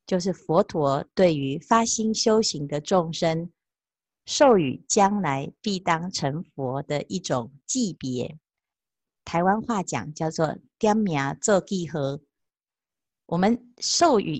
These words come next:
一个人，啊，一个政治的标记，贴上一个标签。这个标签在佛法里面呢，不是偏见的标签，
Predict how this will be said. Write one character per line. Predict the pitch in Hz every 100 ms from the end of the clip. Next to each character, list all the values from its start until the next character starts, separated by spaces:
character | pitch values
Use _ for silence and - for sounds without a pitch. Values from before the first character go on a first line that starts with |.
| -
一 | 170
个 | 175 135 - _ _ -
人， | - 143 135 160 185 _ _ _ _ _
啊， | 170 151 135
一 | -
个 | 156 151
政 | - 294 196
治 | - 196
的 | 160 143
标 | - 156 160
记， | 170 180 156 - _ _ _
贴 | - 175
上 | 170 156
一 | 147
个 | 143
标 | 180 151 156
签。 | - 143 - _ _ _ _
这 | -
个 | 214
标 | 190 180 170
签 | 175 180 165 175
在 | 170
佛 | 156 135
法 | 151 160
里 | 151
面 | 139 151 151
呢， | 131 139 _ _ _ _ _ -
不 | 156
是 | 156 202 175 - -
偏 | - 240 226
见 | 220 196
的 | 160
标 | - 147 147
签， | - 156 147